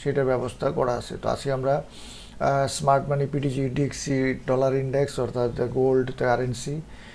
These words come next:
পিটিজি রিভিউ করব, অ্যানালাইসিস করব। আর আগের ভিডিওতে,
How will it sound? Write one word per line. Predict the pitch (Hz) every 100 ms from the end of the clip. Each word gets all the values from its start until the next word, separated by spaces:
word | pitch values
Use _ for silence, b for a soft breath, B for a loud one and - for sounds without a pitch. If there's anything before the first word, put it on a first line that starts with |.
| B -
পিটিজি | 139 123 135 135
রিভিউ | 127 127 139 143
করব, | 143 131
অ্যানালাইসিস | 135 127 127 117 131 -
করব। | 139 120 135 180 - B B B B
আর | - 127 127 123 120 -
আগের | 143 147 143
ভিডিওতে, | 127 135 143 139 143 143